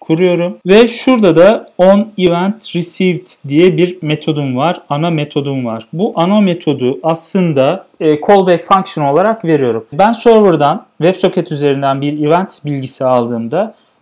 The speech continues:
bunu burada dönüştürüp kendi içimde eventini fırlatıp diğer komponentleri trigger olmasını sağlıyorum. Event log panel var. Ee, burada gördüğünüz gibi event log panel komponent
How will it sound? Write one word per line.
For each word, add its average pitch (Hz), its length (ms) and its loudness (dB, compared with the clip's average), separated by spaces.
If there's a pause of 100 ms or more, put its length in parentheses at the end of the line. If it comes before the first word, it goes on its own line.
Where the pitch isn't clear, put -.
(120)
bunu 185 180 0
burada 160 300 0
dönüştürüp 170 720 -2
kendi 190 280 -2
içimde 180 580 -4
eventini 165 500 -2
fırlatıp 170 560 -2 (380)
diğer 180 260 4
komponentleri 160 840 -2 (140)
trigger 208 260 4
olmasını 131 520 2
sağlıyorum. 107 640 -6 (180)
Event 165 560 -2
log 180 320 -2
panel 143 420 0
var. 123 400 -6 (920)
Ee, 147 300 0
burada 226 280 6
gördüğünüz 208 600 2
gibi 156 340 -2 (300)
event 196 480 -4
log 185 280 -2
panel 165 420 -4 (160)
komponent 180 640 -4